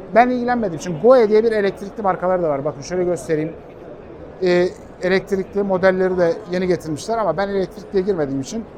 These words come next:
onları çekmiyorum. Yani Rutek'te böyle.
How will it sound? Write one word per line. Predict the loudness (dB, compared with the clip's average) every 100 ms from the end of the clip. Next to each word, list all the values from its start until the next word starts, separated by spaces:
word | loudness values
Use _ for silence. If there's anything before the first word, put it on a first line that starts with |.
| -12 -6
onları | -2 0 -2
çekmiyorum. | -2 -4 -2 -2 -2 -4 -10 -16 -6
Yani | 0 2 2
Rutek'te | -2 -2 -2 2
böyle. | 2 2 0